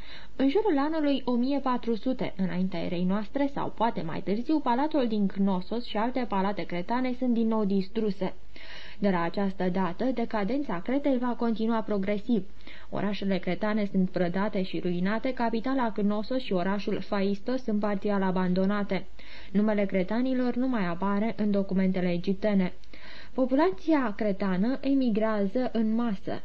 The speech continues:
în Asia Mică, în Cipru și Palestina, ajungând chiar în sudul Italiei și în Sicilia. În timp ce procesul de fuziune etnică continuă,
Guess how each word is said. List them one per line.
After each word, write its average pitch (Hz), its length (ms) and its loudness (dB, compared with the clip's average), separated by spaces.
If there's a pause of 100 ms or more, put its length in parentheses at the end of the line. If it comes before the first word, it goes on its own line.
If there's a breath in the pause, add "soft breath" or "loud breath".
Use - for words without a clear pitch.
(120)
în 190 160 2
Asia 180 360 0
Mică, 185 480 0
în 196 140 4
Cipru 202 340 0
și - 180 -2
Palestina, 185 640 -2
ajungând 247 440 0
chiar 277 220 2
în 254 140 2
sudul 233 420 0
Italiei 214 600 0
și 202 120 -2
în 202 120 4
Sicilia. 196 580 0 (500 loud breath)
În 190 140 4
timp 202 260 2
ce 208 240 2
procesul 202 480 0
de 196 80 2
fuziune 190 580 2
etnică 190 580 2
continuă, 220 520 4